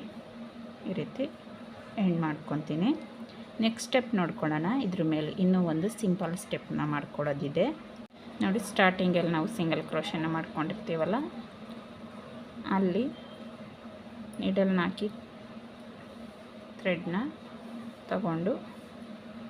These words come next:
ಸಿಂಗಲ್ ಕ್ರೋಶೆನ ಮಾಡ್ಕೊಳ್ಳಿ. ಇದೇನು ನಿಮ್ಗೆ ಇಲ್ಲಿ ನೀವು ಸ್ಟಾರ್ಟಿಂಗ್ ಚೈನ್ಸ್‌ನ ಹಾಕ್ಕೊಂಡಿರ್ತೀರಲ್ಲ, ಅಲ್ಲಿಗೆ ಬೇಕಿದ್ರೆ ಚೈನ್ಸ್‌ನ ಹಾಕ್ಕೋಬೋದು, ಅಥವಾ ಈ ರೀತಿ ಸಿಂಗಲ್ ಕ್ರೋಶೆ ಆದ್ರೂ ನೀವು ಇಲ್ಲಿ ಮಾಡ್ಕೋಬೋದು.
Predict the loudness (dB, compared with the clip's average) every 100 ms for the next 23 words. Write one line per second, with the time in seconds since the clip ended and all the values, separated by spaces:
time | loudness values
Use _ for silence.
0 | -4 2 2 2 0 -2 0 0 0 2
1 | 0 0 0 2 2 0 -12 -14 -14 -14
2 | -14 -14 -14 -12 -12 -6 -2 2 4 6
3 | 6 6 2 0 2 2 2 -4 -16 -16
4 | -14 -14 -14 -10 -4 -2 0 0 0 -2
5 | -4 -2 0 0 -2 0 0 2 0 -2
6 | -2 -4 0 2 2 0 -6 -14 -14 -12
7 | -4 -2 0 0 -2 0 2 2 0 0
8 | 2 2 0 0 2 2 -2 -2 2 0
9 | -2 -10 -12 -14 -8 -4 -4 2 4 4
10 | 2 -2 -2 -2 -4 -10 -4 0 4 4
11 | 2 -2 -2 -2 0 2 2 4 4 4
12 | 4 2 0 -4 -4 -4